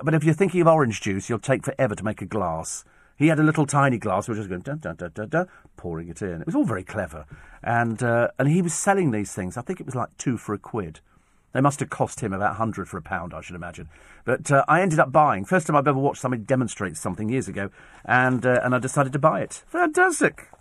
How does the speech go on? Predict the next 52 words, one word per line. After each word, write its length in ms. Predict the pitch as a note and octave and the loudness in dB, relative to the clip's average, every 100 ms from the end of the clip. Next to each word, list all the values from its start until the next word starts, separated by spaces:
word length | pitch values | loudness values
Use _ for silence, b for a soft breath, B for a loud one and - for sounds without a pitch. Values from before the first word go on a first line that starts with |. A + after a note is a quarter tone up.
| - | -4
There 100 | C#3+ | -4
you 60 | A#2 | -2
go. 260 | A#2+ A2+ F#2+ | -2 -4 -4
We've 260 | E3+ F#3+ | -2 0
got 140 | F#3 - | 0 -2
a 80 | D3+ | 0
trumpet 440 | - G3 - - | 2 2 0 -6
juicer. 460 | A2 G2 - E2+ - _ _ _ _ _ _ _ _ | -4 -4 -6 -10 -10 _ _ _ _ _ _ _ _
Get 180 | G#3+ G#3+ | 2 4
one. 260 | E3+ F#2 F#2+ | 4 2 0
I 60 | C3+ | 2
promise 320 | F#3 F3+ - | 2 2 0
you 40 | |
it'll 120 | B2 | -4
change. 220 | - C#3 A#2 | 0 2 2
But, 120 | D3 | 4
I 40 | |
mean, 160 | D#3+ D3+ | 4 6
don't, 240 | F3 D#3+ | 4 4
don't 180 | F3 E3 | 2 2
think 220 | - D3+ | 0 0
you 80 | C3 | 0
just 140 | B2+ - | -2 -2
put 140 | C3 | -2
it 60 | B2 | 0
in 120 | A#2 | 0
there 100 | G#2+ | 0
and 100 | G#2+ | -2
the 40 | |
juice 240 | G2+ G#2+ - | -2 -6 -2
falls 260 | A2 F#2+ | -2 0
out. 160 | G#2 F2+ | -2 -4
You've 80 | G#2+ | -4
got 60 | |
to 100 | A2 b b b | -6 b b b
push 420 | - D3+ - - - b b | 2 2 2 -4 -16 b b
with 160 | A#2 A2+ | -4 -4
your 80 | A#2 | -2
fingers. 480 | A#2+ G#2+ F#2+ F#2 - B B B | -2 -2 -4 -8 -12 B B B
Uh, 160 | D3 F3+ | 2 4
have 100 | G#3 | 4
you 40 | |
seen 220 | - C4+ A3 | 4 4 2
the 80 | |
Cheshire 320 | E3+ F#3 D#3+ D#3 | 2 2 2 4
Housewives? 500 | F3 E3 G2+ F#2 - | 4 4 -2 -2 -2
What 100 | F3+ | -6
a 40 | |
common 400 | - - D3 D3+ | 0 2 4 2
bunch 380 | C3+ C#3 C#3+ C3+ | 4 2 2 2
they 180 | C#3 C#3 | 2 2
are. 240 | F2+ | 0